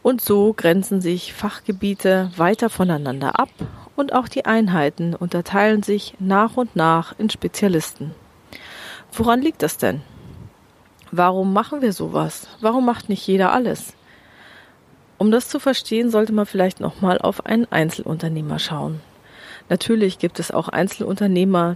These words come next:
die weiterhin alles alleine machen und weiterhin alleine unterwegs sind. Hier kann man aber beobachten,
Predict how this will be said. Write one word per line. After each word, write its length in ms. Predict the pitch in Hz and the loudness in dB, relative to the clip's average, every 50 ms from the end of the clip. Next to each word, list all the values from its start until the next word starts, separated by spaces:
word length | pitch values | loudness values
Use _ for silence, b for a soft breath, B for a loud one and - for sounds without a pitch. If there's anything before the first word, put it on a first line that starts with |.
| - - | -2 -4
die 140 | 185 170 | -2 0
weiterhin 600 | 170 170 170 175 - 175 170 156 202 208 208 202 - - | 2 2 2 2 0 -2 0 2 2 2 2 0 -2 -2
alles 400 | - 185 185 175 175 - - - | -2 0 2 0 0 -2 -6 -4
alleine 460 | - - 180 175 165 180 196 202 190 | -2 0 2 4 4 4 4 2 2
machen 360 | 170 151 156 - - 180 175 | 2 0 -2 -2 -4 -4 -2
und 240 | 214 233 240 233 - - - - | -2 -2 -4 -4 -10 -18 -4 0
weiterhin 580 | 180 180 185 180 - 185 165 185 175 175 165 - _ _ | 0 2 2 0 0 -2 -2 -2 -2 -4 -6 -8 _ _
alleine 420 | - 233 214 175 165 170 185 185 | 0 2 4 4 2 2 2 0
unterwegs 560 | - - 196 202 196 170 143 117 113 - - - | 0 -2 0 0 0 0 0 -2 -4 -6 -8 -8
sind. 280 | 147 139 139 - - B B B B B B B B B B B B B B | -8 -8 -8 -10 -16 B B B B B B B B B B B B B B
Hier 200 | - - 220 226 | -2 0 0 0
kann 200 | - - 240 233 | 2 0 0 2
man 260 | 233 233 240 240 233 | 4 4 2 2 0
aber 240 | - - 185 185 180 | 0 2 2 2 2
beobachten, 840 | 175 - - 151 160 170 170 185 202 - - - 226 233 247 247 | 0 -4 -4 -4 -2 -2 -2 -2 -2 -4 -8 -6 -4 -4 -4 -4